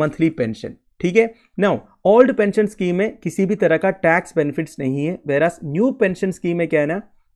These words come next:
employees can claim tax deductions of one point five लाख, वन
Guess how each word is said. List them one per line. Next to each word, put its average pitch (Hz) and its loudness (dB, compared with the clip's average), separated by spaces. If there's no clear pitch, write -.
employees 180 8
can 214 2
claim 190 4
tax 196 0
deductions 170 2
of 190 2
one 165 0
point 202 2
five 175 2
लाख, 160 2
वन 165 -2